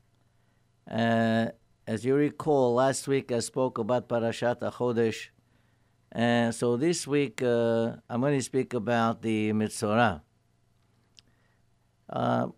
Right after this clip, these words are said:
we all know what Metzorah stands for. I'm sure you've heard it a few times.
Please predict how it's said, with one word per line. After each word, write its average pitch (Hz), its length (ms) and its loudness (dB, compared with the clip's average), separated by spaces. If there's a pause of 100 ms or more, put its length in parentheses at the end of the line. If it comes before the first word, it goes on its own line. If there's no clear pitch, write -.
(140)
we 180 220 0
all 208 180 6
know 139 520 6
what 120 260 0
Metzorah 117 600 2
stands 117 380 0
for. 127 300 0
I'm 117 140 2
sure 127 360 0
you've 113 320 0
heard 123 240 0
it 123 160 0
a 104 60 -6
few 120 240 -4
times. 127 540 0